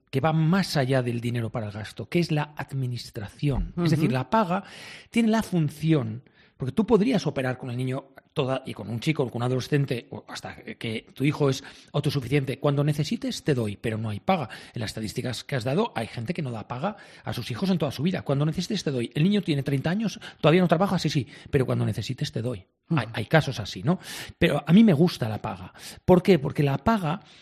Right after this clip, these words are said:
Speaker 1: tiene la función educativa de la administración del dinero. Te doy un dinero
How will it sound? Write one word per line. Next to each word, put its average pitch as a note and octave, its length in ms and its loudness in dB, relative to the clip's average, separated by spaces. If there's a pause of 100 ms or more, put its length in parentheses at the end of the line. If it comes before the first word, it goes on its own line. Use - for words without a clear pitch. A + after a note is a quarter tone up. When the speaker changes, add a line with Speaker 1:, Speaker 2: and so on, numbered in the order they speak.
(120)
Speaker 1:
tiene G3+ 220 2
la E3+ 60 0
función F3 500 -4 (140)
educativa D3 800 -2 (260)
de D3 180 2
la C3+ 60 2
administración C#3+ 580 0
del C3 100 0
dinero. G2+ 320 -6 (400)
Te E3 140 8
doy A3 240 8
un F#3+ 160 6
dinero D3+ 580 4